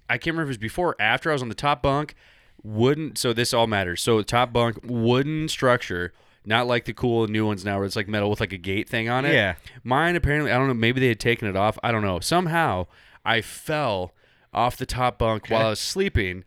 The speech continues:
Speaker 1: My brother's on the bottom, and then I took the ladder with me.
Speaker 2: Oh.
Speaker 1: So it was a wooden ladder. So, like, I'm taking this whole thing, it's all weighted, and I landed on the ladder.
Speaker 2: Ooh.
Speaker 1: So then I, that's how I woke up. I was just like, "Wah!"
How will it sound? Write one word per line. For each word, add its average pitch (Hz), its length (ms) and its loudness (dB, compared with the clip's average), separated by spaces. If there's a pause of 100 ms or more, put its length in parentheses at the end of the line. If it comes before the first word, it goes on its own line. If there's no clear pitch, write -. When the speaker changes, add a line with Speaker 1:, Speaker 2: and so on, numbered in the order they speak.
Speaker 1:
My 107 120 -4
brother's 143 320 0
on 135 80 -4
the 110 60 -6
bottom, 104 460 -2 (460)
and 135 180 2
then 135 300 2
I 127 320 0 (180)
took 170 180 -4
the 147 80 0
ladder 117 340 0
with 104 320 -4
me. 294 320 -2 (160)
Speaker 2:
Oh. 160 260 -2 (280)
Speaker 1:
So 165 420 4 (100)
it 147 100 2
was 143 120 0
a 123 60 -2
wooden 165 380 0
ladder. 151 360 -2
So, 127 160 -4
like, 120 180 -4
I'm 127 140 -2
taking 156 200 -2
this 139 100 -4
whole 151 160 2
thing, 135 180 -4
it's 120 100 -4
all 135 140 0
weighted, 110 460 0
and 123 100 -6
I 127 120 -2
landed 135 480 -2
on 120 120 0
the 98 60 -6
ladder. 107 480 -2 (340)
Speaker 2:
Ooh. 135 240 -4 (160)
Speaker 1:
So 147 180 -4
then 143 140 -2
I, 147 140 -2
that's 143 240 -4
how 143 120 -2
I 139 80 2
woke 123 280 0
up. 123 200 -4
I 104 60 -2
was 101 80 -6
just 113 140 -10
like, 127 160 -6 (320)
"Wah!" 247 880 0